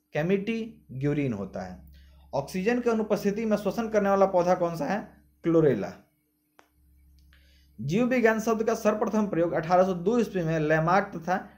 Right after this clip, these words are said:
ट्रेविरेनस ने किया था। किसने किया था? लैमार्क और ट्रेविरेनस ने किया था। बढ़ते हैं हम लोग आगे। पारिस्थितिकी तंत्र में सजीव तथा निर्जीव घटक होते हैं। जीव द्रव्य जीवन का भौतिक आधार होता है।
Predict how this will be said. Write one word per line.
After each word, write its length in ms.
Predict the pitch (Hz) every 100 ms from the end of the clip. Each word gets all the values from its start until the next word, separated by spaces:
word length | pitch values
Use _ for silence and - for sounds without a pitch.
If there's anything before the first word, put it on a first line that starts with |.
| _
ट्रेविरेनस 580 | 160 165 165 165 170 170 175
ने 260 | 262 - - _ _
किया 200 | - 135
था। 320 | 95 98 - - -
किसने 240 | 143 170
किया 120 | 175
था? 120 | 196
लैमार्क 520 | 180 151 143 160 160 202
और 220 | - - _ _ -
ट्रेविरेनस 540 | 156 147 143 139 123
ने 120 | 104 98
किया 260 | 95 90
था। 300 | 90 87 - _ _ _ _ _ _ _ _ _ 127
बढ़ते 260 | 147 160
हैं 60 | 190
हम 60 |
लोग 120 | 185 143
आगे। 300 | 156 180 - - _ - - - _ _ _ _ _ _ _ _ _ _ 139
पारिस्थितिकी 500 | 151 156 208 220 285
तंत्र 320 | - 208 190
में 120 | 208
सजीव 460 | 208 185 233 247 220
तथा 100 | 214
निर्जीव 420 | 196 190 196 214
घटक 300 | 185 185 180
होते 240 | 170 156
हैं। 400 | 127 110 147 - _ _ _ _ _ _ -
जीव 360 | 131 139 226 240
द्रव्य 340 | 220 208 214
जीवन 320 | 175 190 196
का 120 | 190
भौतिक 520 | 165 156 156 247 - _ -
आधार 340 | 127 123 135
होता 320 | 143 143 143
है। 200 | 143 175